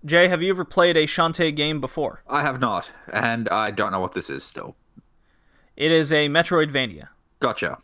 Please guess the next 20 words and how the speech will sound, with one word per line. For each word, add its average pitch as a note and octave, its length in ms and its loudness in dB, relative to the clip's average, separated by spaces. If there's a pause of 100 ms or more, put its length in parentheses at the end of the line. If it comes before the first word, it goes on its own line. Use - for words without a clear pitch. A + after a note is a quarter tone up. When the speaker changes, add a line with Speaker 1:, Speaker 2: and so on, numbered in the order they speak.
(1600)
Speaker 1:
About C3+ 180 0
sum C#3+ 180 2
it D3 60 6
up? - 280 4 (520)
Speaker 2:
Yes. - 420 -6 (180)
Speaker 1:
<laughs> B3+ 100 -8 (480)
Okay, E3+ 260 2
so C#3+ 100 -6
you C#3 80 -2
know D3 120 6
how C#3+ 100 8
the C3 60 0
game B2 200 -4
plays G#2 380 -4
and G2 140 -14
works. - 380 -16 (180)
Speaker 2:
I G#2+ 100 2
sure G#2+ 240 0
do. E2 240 0
Speaker 1:
Um, B2 400 2